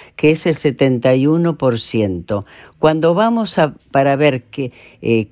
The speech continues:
cuál es nuestra audiencia, son jóvenes de diecisiete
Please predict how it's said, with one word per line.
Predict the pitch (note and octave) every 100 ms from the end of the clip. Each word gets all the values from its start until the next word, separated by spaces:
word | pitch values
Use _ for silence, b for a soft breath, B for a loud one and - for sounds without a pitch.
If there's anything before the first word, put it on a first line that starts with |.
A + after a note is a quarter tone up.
| -
cuál | D#3 F#3+
es | F3+ D#3
nuestra | D#3 D3+ D3+
audiencia, | D3+ E3 G3+ G3 F#3+ E3+
son | - E3 D#3
jóvenes | - D#3 B2+ A#2 B2 D3+ G#3 - b b b b
de | A2+ C3 C3
diecisiete | A#2+ C#3+ C#3+ D#3+ - F3+ G3 G3 - G3+ G3